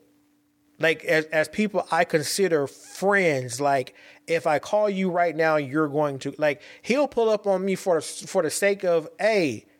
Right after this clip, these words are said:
you ain't answered the phone." And I feel like the only reason why he hasn't pulled up more recently because he know that, you know, I be getting, I be getting real sick and stuff. So he don't wanna, um, he don't wanna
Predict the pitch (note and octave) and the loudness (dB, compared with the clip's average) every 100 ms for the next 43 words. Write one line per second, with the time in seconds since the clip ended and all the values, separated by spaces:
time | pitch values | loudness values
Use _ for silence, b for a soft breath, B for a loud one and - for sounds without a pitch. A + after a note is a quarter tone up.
0 | b C#3+ A3 B3+ A#3+ A#3 A3 G3+ D#3 D3 | b -2 2 2 2 2 2 0 0 0
1 | F3 C3+ - _ _ _ _ _ _ _ | 0 -2 -6 _ _ _ _ _ _ _
2 | _ _ _ _ _ _ _ _ _ _ | _ _ _ _ _ _ _ _ _ _
3 | _ _ _ - D#3 D#3+ E3 F3 - A3+ | _ _ _ -4 -2 0 0 -2 0 0
4 | G#3 G3+ - - - A#3+ C4+ A#3+ G3 G3 | 0 -2 -6 -8 -2 0 2 0 0 0
5 | E3+ E3 D#3+ E3 F3 F3 D#3 D3+ - F#3+ | 2 2 2 2 2 2 0 -4 -2 2
6 | E3+ D#3+ D#3 D#3+ D3+ C3+ G3 G#3 E3+ D3+ | 2 2 0 2 2 2 0 0 -2 -2
7 | C#3 C#3 D#3+ D3+ C#3+ E3+ D#3+ D3+ C3+ C3+ | -4 -2 2 2 0 -4 0 0 2 2
8 | C3 C#3 C#3+ C#3+ C#3 C#3+ C#3+ C3+ B2+ - | 2 0 0 0 0 0 0 0 -2 -2
9 | D3 D3+ C#3 B2+ B2 A2+ F#3 F3 - - | 0 0 -2 -2 -4 -4 -4 -4 -8 -12
10 | C#3+ - B B - C#3+ D#3+ D#3 D3 D3 | -12 -12 B B -4 0 2 2 0 -2
11 | C3+ D3 C3+ B2+ D2+ E2+ - - F3+ F3 | -2 0 0 -2 -8 -14 -18 -4 0 2
12 | D3+ D3+ C#3 B2+ A2+ | 2 0 -2 -4 -8